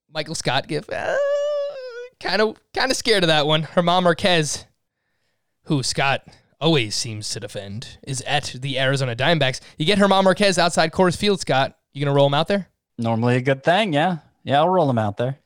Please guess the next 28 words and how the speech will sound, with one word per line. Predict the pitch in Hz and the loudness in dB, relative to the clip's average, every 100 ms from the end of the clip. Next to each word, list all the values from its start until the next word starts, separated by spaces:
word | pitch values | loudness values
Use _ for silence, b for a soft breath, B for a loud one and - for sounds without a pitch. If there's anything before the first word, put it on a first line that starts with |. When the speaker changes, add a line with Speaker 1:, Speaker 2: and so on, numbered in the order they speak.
| _ _ | _ _
Speaker 1:
Taijuan | - 208 220 214 | 0 4 6 6
Walker, | 180 247 240 156 | 6 4 4 -2
someone | - 165 | 0 0
who | 165 | -2
Scott | 160 180 185 | 0 0 0
does | 220 | -2
not | 262 294 339 | 2 4 4
like, | 185 139 110 | 2 0 -2
is | 120 | -4
going | 113 139 | -2 0
up | 143 143 | 0 0
against | 165 | -4
the | - 196 | -4 2
Orioles. | 214 202 113 - - - _ _ _ _ b b b b _ _ _ _ _ _ _ | 4 4 0 -8 -12 -14 _ _ _ _ b b b b _ _ _ _ _ _ _
Speaker 2:
Yeah, | - 190 254 240 | -4 0 2 2
I | 143 | 0
mean, | 156 160 151 147 | 0 0 -2 -2
it, | 160 160 - | -4 -6 -4
it's | 156 - | -6 -2
a | 180 | -6
good | 139 - 160 165 170 165 165 - _ _ _ _ _ _ _ _ _ _ _ _ _ _ | -6 -2 0 2 0 -4 -10 -14 _ _ _ _ _ _ _ _ _ _ _ _ _ _
ask | 127 151 147 - | -2 -2 -2 -8
for | 151 143 | -4 -2
a | |
miracle | 135 127 123 127 | 0 0 -2 -4
type | 120 117 107 | -2 0 0
of | 101 | -6
play. | - 87 80 | -6 -8 -8